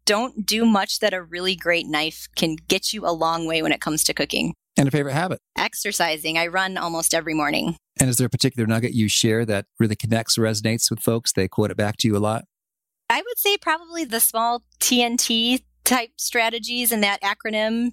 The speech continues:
Speaker 1: People, I tend to hear that a lot from folks.
Speaker 2: And if folks want to learn more or get in touch, where would you point them?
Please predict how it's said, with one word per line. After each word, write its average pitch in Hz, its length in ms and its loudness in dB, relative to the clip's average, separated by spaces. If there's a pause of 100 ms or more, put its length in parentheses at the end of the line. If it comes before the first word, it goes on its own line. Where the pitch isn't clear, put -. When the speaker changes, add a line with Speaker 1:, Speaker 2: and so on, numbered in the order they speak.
Speaker 1:
People, 214 560 0
I 196 100 2
tend 208 220 -2
to 196 80 -6
hear 196 160 -2
that 185 140 4
a 185 40 0
lot 185 220 -4
from 196 140 -6
folks. - 420 -4 (240)
Speaker 2:
And 135 100 4
if 131 80 0
folks 156 180 0
want 147 140 2
to 127 60 2
learn 127 180 2
more 127 160 2
or 120 60 -2
get 127 140 -4
in 123 40 -6
touch, 139 240 2
where 135 80 2
would 131 80 0
you 131 80 -2
point 160 220 0
them? - 140 -6